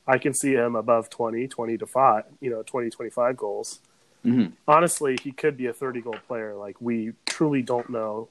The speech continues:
Speaker 1: He had, in the second half, maybe the last quarter of the season, he really, um,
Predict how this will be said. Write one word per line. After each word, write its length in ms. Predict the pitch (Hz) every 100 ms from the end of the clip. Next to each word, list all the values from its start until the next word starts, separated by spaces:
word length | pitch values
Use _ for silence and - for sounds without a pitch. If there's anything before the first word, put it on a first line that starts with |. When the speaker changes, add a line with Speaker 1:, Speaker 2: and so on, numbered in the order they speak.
| -
Speaker 1:
He 200 | 160 143
had, 420 | 147 127 117 117 _ _ _ _ _ _ _
in 140 | 151 147
the 80 |
second 420 | 131 165 160 165 156 -
half, 420 | 147 143 143 -
maybe 260 | 143 143 135
the 140 | 127
last 300 | 120 127 127
quarter 300 | - 143 135
of 80 | 127
the 60 | 120
season, 500 | - 123 123 135 135 _ _ _ _ _ _ -
he 240 | - 143
really, 680 | 123 120 123 123 123 117 113 _ _ _ _ _ _ _ _ _ _ _ _ _
um, 480 | - 139 120 107 104